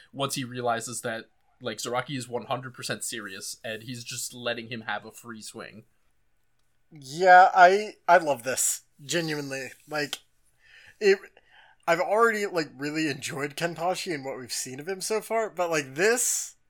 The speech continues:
Speaker 2: this is class, like, A-class shit. It's very good.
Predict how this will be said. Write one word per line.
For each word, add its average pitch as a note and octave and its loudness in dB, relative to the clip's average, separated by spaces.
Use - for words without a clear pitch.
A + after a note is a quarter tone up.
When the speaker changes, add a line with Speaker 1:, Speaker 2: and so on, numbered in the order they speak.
Speaker 2:
this F#3 -2
is E3 -4
class, D#3 2
like, D3 -6
A-class D#3+ 0
shit. A#2 -6
It's C#3+ -8
very C3+ 0
good. A2+ -8